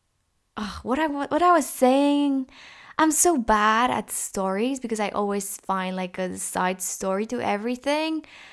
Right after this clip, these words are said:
I'm so sorry for this. This is, this is how my brain works. That's why I'm not the best storyteller, because I'm gonna tell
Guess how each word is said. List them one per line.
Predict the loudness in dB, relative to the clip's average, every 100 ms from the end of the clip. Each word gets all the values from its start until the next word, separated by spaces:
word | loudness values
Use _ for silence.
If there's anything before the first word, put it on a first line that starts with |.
| -20 -16 -6
I'm | -2
so | 0 -2
sorry | -2 -4 -4 -4
for | -4 0
this. | 0 0 -4 -8 -10 -8
This | -6
is, | -4 -4 -4
this | -4 -2
is | -2
how | 2 2
my | 2 -4
brain | -6 -4 -2
works. | 0 -2 -2
That's | -4 -2
why | -2
I'm | 0 0
not | 0 -4 -10
the |
best | -4 -2 -2 -6
storyteller, | -6 -4 -4 -4 -2 -2
because | -2 -4 -6
I'm | -6
gonna | -6
tell | -6 -2 -2 -4 -8